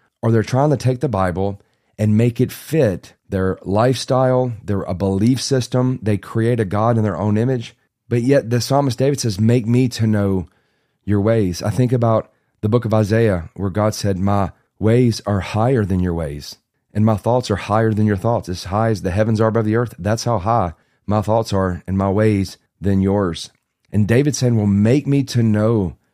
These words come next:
your ways." And that's such a deep place of humility. And I want to grow in my relationship with God.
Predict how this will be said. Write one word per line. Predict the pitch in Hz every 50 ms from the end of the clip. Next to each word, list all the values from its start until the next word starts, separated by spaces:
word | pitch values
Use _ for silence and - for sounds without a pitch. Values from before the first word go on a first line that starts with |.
| _ _
your | - 95 101 95
ways." | 92 90 85 76 76 71 - - - _ _ _ _ _ _ _ -
And | - 110
that's | 131 156 -
such | - 190 - -
a | 131
deep | 104 90 82 110 131 160 -
place | - - 139 135 131 123 -
of | - 110 -
humility. | - - 110 104 98 101 104 104 101 87 78 82 78 71 - _ _ _ _ _ _ _ -
And | - 110 110 - -
I | - 139
want | 180 202 180 135
to |
grow | 107 85 - 95 110 117 117 110 98 87 80 67 - _ _ _ _ _ _ _
in | - 107
my | 107 104
relationship | 104 101 101 107 110 120 - 120 113 - 123 104 - _
with | - 90 107 104 - -
God. | 95 104 107 110 98 87 73 69